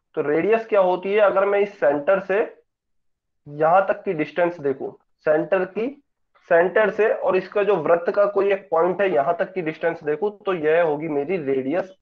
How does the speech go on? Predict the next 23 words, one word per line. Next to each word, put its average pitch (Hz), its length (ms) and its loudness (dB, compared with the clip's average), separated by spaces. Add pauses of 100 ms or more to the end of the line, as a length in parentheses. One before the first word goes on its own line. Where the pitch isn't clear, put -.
r। 135 300 -2 (920)
और 175 100 2
यह 165 300 2
वाली 208 300 4
जो, 185 480 -2
यह 156 240 2
वाली 196 280 2
जो 180 120 -2
भुजा 156 340 0
है 147 240 -4 (120)
एसी, 165 440 -2 (260)
भुजा 151 300 0
एसी, 160 540 -4 (560)
यह 175 260 2
होती 175 360 0
है 170 180 2
हमारी 156 640 0 (540)
slant 160 500 2
height 135 520 -2 (1120)
या 143 160 2
फिर 208 220 -4 (120)
त्रियक 170 500 0
ऊंचाई, 139 440 -2